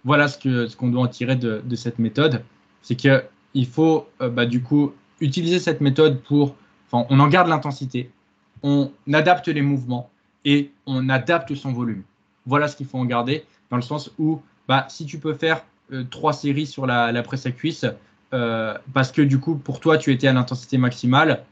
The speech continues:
eh bien, garde-les. Cherche toujours à aller au maximum de l'intensité. En fait, c'est ça, euh, la musculation pour créer du muscle, c'est on flirte toujours avec nos limites. C'est la ligne de nos limites.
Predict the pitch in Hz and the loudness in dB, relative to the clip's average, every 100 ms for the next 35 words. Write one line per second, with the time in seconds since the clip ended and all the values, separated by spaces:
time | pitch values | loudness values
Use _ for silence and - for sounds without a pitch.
0 | _ _ 127 143 151 - - 127 165 139 | _ _ 0 2 2 -2 -8 0 2 2
1 | 131 123 107 _ _ - - 196 - - | 0 -4 -4 _ _ -12 -2 0 -2 -4
2 | 170 156 180 - - 147 147 160 156 147 | -6 -2 -4 -4 -4 -2 0 0 -4 -4
3 | 143 160 - 156 156 151 139 131 131 - | -2 -4 -6 -6 -4 -2 -2 -2 -6 -10
4 | - 165 165 _ - 131 196 - 143 156 | -4 -4 -4 _ -4 0 0 -2 -6 2
5 | 180 143 - 135 127 - _ _ 151 160 | 2 2 -6 -8 -10 -16 _ _ -2 -2
6 | 160 214 165 - 190 143 - 143 127 139 | -2 -4 -4 -4 -6 -6 -2 0 2 2
7 | 170 - 113 - - 151 156 - _ _ | -2 -6 -6 -8 -2 0 0 -6 _ _
8 | - 147 147 139 _ _ _ - - _ | -4 0 0 -4 _ _ _ -20 -20 _
9 | - 208 208 208 - - 175 147 175 185 | -2 2 2 0 -10 -8 -4 0 0 0
10 | 165 - 131 139 160 - - _ _ _ | -2 -2 2 4 2 -2 -20 _ _ _
11 | - 143 156 156 151 135 127 - _ _ | -4 2 2 2 2 0 -2 -12 _ _
12 | _ _ _ _ _ _ _ 147 147 165 | _ _ _ _ _ _ _ 0 2 2
13 | 202 190 165 156 147 143 147 - 113 | 0 0 0 0 0 0 0 -2 -8